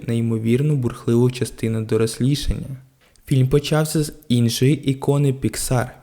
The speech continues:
біля його керма. Майкл Ернт, який раніше написав "Історія ігрушок три", спочатку був сценаристом для написання цього фільму,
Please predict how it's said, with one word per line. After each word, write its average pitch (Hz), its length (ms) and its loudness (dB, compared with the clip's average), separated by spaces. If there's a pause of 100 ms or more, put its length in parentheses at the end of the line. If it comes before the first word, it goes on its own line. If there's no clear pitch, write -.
біля 113 380 0
його 117 280 4
керма. 123 520 0 (460)
Майкл 196 400 2 (200)
Ернт, 131 440 0 (100)
який 117 260 -2
раніше 113 400 2
написав 110 460 -2 (140)
"Історія 117 500 0
ігрушок 131 640 0
три", 202 360 0 (100)
спочатку - 680 0
був 120 380 0
сценаристом 113 880 0
для 117 300 0
написання 113 760 -2
цього 113 420 -4
фільму, 135 460 0